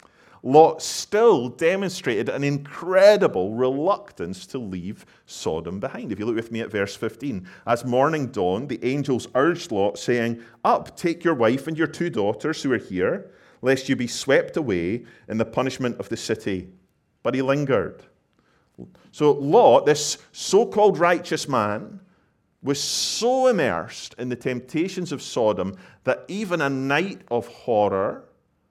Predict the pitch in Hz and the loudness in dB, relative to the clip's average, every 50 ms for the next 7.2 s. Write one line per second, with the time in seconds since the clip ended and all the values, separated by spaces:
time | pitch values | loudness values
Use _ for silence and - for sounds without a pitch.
0 | _ _ _ _ - 131 135 135 135 131 135 135 131 131 127 - - 135 131 131 | _ _ _ _ 2 4 6 6 6 6 4 2 0 -2 -6 -6 -2 0 0 0
1 | 127 127 127 123 127 - - - - 170 165 180 180 180 170 165 147 143 135 127 | 0 0 -2 -4 -8 -16 -20 -14 -8 -6 -4 -2 -2 -2 -2 -2 0 0 0 0
2 | 123 120 110 98 95 - 147 156 143 104 85 71 78 90 123 175 185 - - _ | -2 -6 -8 -10 -6 -2 0 0 0 0 -2 -6 -10 -12 -12 -12 -14 -16 -18 _
3 | _ _ _ _ _ _ _ _ _ _ _ _ _ - 98 101 107 117 123 120 | _ _ _ _ _ _ _ _ _ _ _ _ _ -14 -6 -2 -2 -2 -2 -2
4 | 135 123 - 113 104 107 120 156 196 196 - - - 127 - - 85 80 78 78 | -8 -10 -8 -8 -8 -6 -6 -8 -8 -10 -14 -12 -12 -12 -12 -10 -12 -12 -12 -14
5 | 76 87 107 127 143 - _ _ _ _ _ _ _ _ _ - - 135 131 120 | -16 -16 -18 -18 -20 -20 _ _ _ _ _ _ _ _ _ -4 -4 -2 0 2
6 | 120 120 113 - - 107 104 95 104 98 95 87 90 82 78 - - - _ _ | 0 0 0 -2 -4 -4 -4 -2 0 -2 -2 -2 -6 -12 -18 -20 -20 -20 _ _
7 | _ _ _ | _ _ _